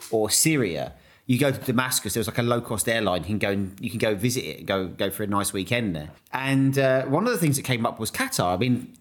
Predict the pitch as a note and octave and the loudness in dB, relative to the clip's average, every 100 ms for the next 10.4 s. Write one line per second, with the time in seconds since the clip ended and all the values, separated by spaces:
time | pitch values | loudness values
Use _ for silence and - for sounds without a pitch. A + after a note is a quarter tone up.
0 | - D#3+ A#3+ A#3 E3 C#3 A2+ F#3 - E2+ | 0 2 4 4 4 4 2 0 -2 -6
1 | D#2 F#2+ - A2+ G#2+ A2 C3+ - B2+ A2+ | -6 -8 -4 -4 -2 0 0 0 0 0
2 | - - - - C4+ - - - - - | -2 -12 -8 -4 0 0 -2 -10 -20 -2
3 | E3+ A2+ - - - F3 F3+ D3+ B2 F3 | 0 0 0 -4 0 2 4 4 4 2
4 | C#4+ - A#2+ B2 A#2 A#2 A2+ A2 D3+ F3+ | 0 -2 -2 0 0 0 0 0 2 2
5 | B2+ F#2 F2+ E2 D2 - - C#2+ A1+ G2+ | 2 0 0 -4 -6 -8 -6 -4 -4 -6
6 | - - - - - D#3 - A#2+ F#3 D4 | -6 -16 -20 -6 -2 -2 -2 -2 0 0
7 | - C4+ - C#3 G2 F2+ G2 G2+ - D#3 | 0 -4 -2 0 0 0 0 0 0 0
8 | D3 C3 A#2+ G#2+ - F3 C3 - - - | 0 0 0 -2 0 0 -2 -4 -12 -18
9 | _ - _ _ D#3+ D#3+ D#3+ - D#3 D#3 | _ -20 _ _ 0 2 2 0 0 0
10 | C#3 C#3+ C#3+ | 0 0 -2